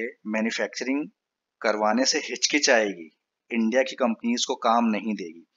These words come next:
उसका रीजन ये है क्योंकि जब वो इंडिया की कंपनीज को काम देंगी तो उन्हें अपना केमिकल फॉर्मूला शेयर करना पड़ता है। ऐसे में अगर इंडिया की कंपनी उनकी दवाओं की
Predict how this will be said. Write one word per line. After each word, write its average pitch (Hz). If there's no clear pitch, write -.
उसका 170
रीजन 151
ये 135
है 113
क्योंकि 135
जब 135
वो 156
इंडिया 123
की 147
कंपनीज 135
को 147
काम 123
देंगी 113
तो 139
उन्हें 117
अपना 123
केमिकल 107
फॉर्मूला 104
शेयर 123
करना 92
पड़ता 87
है। -
ऐसे 165
में 160
अगर 147
इंडिया 123
की 143
कंपनी 117
उनकी 139
दवाओं 120
की 143